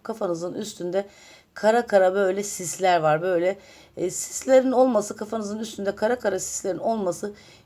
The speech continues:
bir şeyle ilgili kararsız olduğunuzu,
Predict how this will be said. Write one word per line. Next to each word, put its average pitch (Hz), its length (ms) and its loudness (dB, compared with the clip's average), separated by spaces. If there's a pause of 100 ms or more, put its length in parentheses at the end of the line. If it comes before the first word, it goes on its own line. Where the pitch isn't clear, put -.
(100)
bir 220 120 -4
şeyle 247 480 2
ilgili 208 440 -6
kararsız 190 540 0
olduğunuzu, 170 680 0